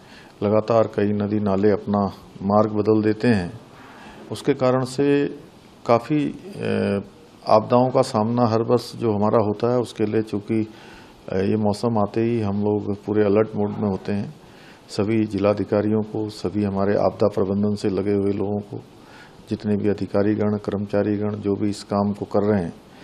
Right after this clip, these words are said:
उन सभी को अलर्ट मोड में रहने के लिए कहा है। और किसी भी स्थिति से निपटने के लिए जो हमारी अन्य संस्थाएं काम कर रही हैं, इसमें एनडीआरएफ़ है, एसडीआरएफ़ है, आईटीबीपी के लोग हैं, सेना के लोग हैं,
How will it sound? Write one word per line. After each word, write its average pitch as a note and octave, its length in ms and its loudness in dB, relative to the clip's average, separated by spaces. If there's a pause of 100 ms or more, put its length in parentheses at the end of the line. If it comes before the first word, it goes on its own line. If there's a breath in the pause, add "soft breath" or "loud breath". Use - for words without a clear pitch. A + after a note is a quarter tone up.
(300 loud breath)
उन C3+ 100 -2
सभी C#3 300 0
को D#3+ 100 -2
अलर्ट C3+ 320 4
मोड C3 120 -2
में C3 180 -4
रहने A2 260 2
के A#2+ 100 -4
लिए A#2+ 120 -2
कहा A2 280 -2
है। A2 160 -4 (400)
और G#2 440 4
किसी G#2+ 300 -4
भी B2 120 0
स्थिति A2 280 -8
से A2+ 140 -6
निपटने G#2+ 480 -2
के G#2+ 100 -6
लिए - 140 -8 (600 loud breath)
जो G#2+ 160 4
हमारी G#2 280 0
अन्य A#2 200 -2
संस्थाएं A2 460 -2
काम G#2 280 0
कर G2+ 140 -2
रही G#2 180 -2
हैं, G#2 200 -2
इसमें G2 300 -8
एनडीआरएफ़ G2+ 680 0
है, F#2+ 160 0
एसडीआरएफ़ G#2 680 0
है, F#2+ 120 0
आईटीबीपी G#2 640 -2
के G#2 120 -4
लोग G2 300 -2
हैं, G2 220 -8 (420 loud breath)
सेना A2 360 0
के A2 160 -6
लोग G#2 300 -2
हैं, G2 340 -6